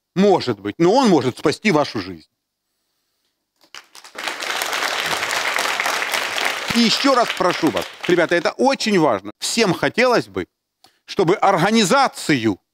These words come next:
тушения пожара кто-то взял на себя. Понимаете, да? Вот в аварии кто-то должен взять на себя. Да? Вот чем скорее вы это сделаете и не будете ждать милости от природы, тем всем будет лучше. Более того, как только вы начнёте командовать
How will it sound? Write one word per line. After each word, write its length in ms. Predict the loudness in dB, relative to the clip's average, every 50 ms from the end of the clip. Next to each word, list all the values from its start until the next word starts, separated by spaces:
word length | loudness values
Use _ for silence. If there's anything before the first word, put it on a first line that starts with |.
| _ _ _
тушения 520 | -2 0 2 2 4 4 4 4 4 4
пожара 340 | 2 2 2 2 2 2 2
кто-то 300 | 0 0 -2 0 0 0 0
взял 260 | 2 2 2 2 2
на 120 | 0 -2
себя. 340 | -2 -4 -8 -8 -8 -10 -14 _
Понимаете, 460 | -6 -4 -2 0 0 0 0 -2 -6
да? 120 | -8 -10 -12 _ -20 -20 -2 _
Вот 160 | 0 2 2
в 60 | 2
аварии 420 | 2 4 4 4 4 4 4 2 2
кто-то 480 | 0 -2 0 2 2 2 2 2 0
должен 400 | 2 2 2 2 2 2 0 2
взять 240 | 2 0 0 0 0
на 100 | -2 -2
себя. 360 | -2 -4 -10 -12 -12 -12 -16 -16 _ _ _
Да? 140 | -2 -2 -2 0
Вот 260 | 0 -2 -2 -2 _ -20 -20 -20 _ _ _ _
чем 240 | -2 0 2 2 2
скорее 400 | 2 2 0 2 4 4 4 4
вы 160 | 4 4 4
это 220 | 4 4 2 0 -2
сделаете 520 | 0 2 2 4 6 6 4 4 4 4
и 40 | 4
не 100 | 4 4
будете 300 | 4 4 2 2 2 0 0
ждать 200 | 2 0 0 2
милости 420 | 2 4 4 4 2 2 2 2
от 160 | 2 2 0
природы, 440 | _ 0 2 2 2 2 2 0 0 2
тем 220 | 2 2 2 2
всем 340 | 0 -2 -2 0 0 0 2
будет 320 | 2 2 2 2 0 -2 -2
лучше. 280 | -6 -6 -4 -2 0
Более 260 | 2 2 2 2 2
того, 220 | 2 2 0 0 -2 _ _ _ _ _
как 200 | -4 -4 -4 0
только 360 | 0 2 2 2 2 2 0 2
вы 120 | 2 2
начнёте 400 | 2 0 0 0 0 0 -2 -2
командовать 720 | 0 0 2 2 4 4 4 2 2 2 0 0 0 -2